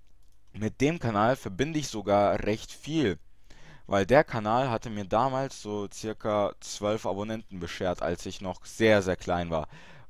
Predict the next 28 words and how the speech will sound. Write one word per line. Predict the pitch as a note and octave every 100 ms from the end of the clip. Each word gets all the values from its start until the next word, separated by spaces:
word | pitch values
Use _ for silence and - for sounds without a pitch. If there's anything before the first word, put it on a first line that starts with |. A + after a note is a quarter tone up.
| - -
Und | G2+ G2+
zwar | - - - F2 G#2+ E3 E3+ - - - -
hat | G#2+ -
er | G#2+ G#2
nämlich | G#2 G#2 G2+ G2+ -
früher | - A2 G#2+ C#3+ D3+ A2+ A#2+ C#3 C#3 C#3+ - -
ein, | F#2+ F#2+ F#2+ F#2 F2+ F2+ F2 E2 - -
die | G2
große | G#2+ D3 F3 C#3
YouTuber-Vorstellung | D#3 F#3 A2 G2 G2 F2+ G#2 F#2
gemacht | F#2 G#2 C#3+ - - - - -
und | - G#2
bei | A2 A2
Teil | - A#2+ B2 B2
vier | G#2 - - C3+ D#3 E3 - - - - - - - -
war | F#2 G#2 A2 -
ich | A2 -
meines | G2+ A2 C3 -
Wissens | G#2 A2+ - G#2 -
nach | G2+ G2+
dabei | F#2+ E2 G#2+ D3+
gewesen. | D3 D3+ D3+ C#3+ C#3+
Ich | G#2+
schau | -
mal | F#2+
nach. | F#2+ A#2+ -
Yep, | - A#2 - - -
hier. | - G#2